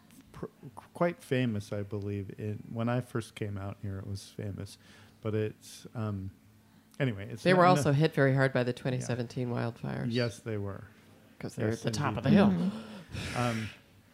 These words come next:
Speaker 1: anyway, that, that's at the top. The most famous vineyard in the, there's about twenty-five vineyards that run, spill down the hillside. Um, the most famous of them all is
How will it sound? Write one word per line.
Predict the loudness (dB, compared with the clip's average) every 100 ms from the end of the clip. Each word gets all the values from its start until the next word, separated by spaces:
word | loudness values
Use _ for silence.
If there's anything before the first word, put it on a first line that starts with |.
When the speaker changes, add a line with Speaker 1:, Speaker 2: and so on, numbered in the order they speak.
| _
Speaker 1:
anyway, | -4 -2 -2 -2
that, | 0 0 4
that's | 2 4
at | 0
the | 0
top. | -2 -2 -2 -2 -8 -20 -18 -2
The |
most | 4 4 2
famous | -4 -2 2 4 2 0 -2
vineyard | -2 0 0 -2
in | -2 -2
the, | -2 -4 -6 -4
there's | -2 0
about | 0 -2 -4 -16
twenty-five | -12 0 2 2 0 -2 -2
vineyards | -2 -4 -4 -6 -14 -16
that | -12 -10
run, | -6 -6 -6
spill | -10 -8 -6
down | -4 -4 -6
the | -6
hillside. | -6 -8 -8 -10 -10 -12 -20 -20 -20 -10
Um, | -6 -4 -4
the | 0
most | 2 2 -2
famous | -2 2 2 0 -2
of | -6
them | -4 -2
all | -2 0 -2 -4
is | -4 -4 -6 -12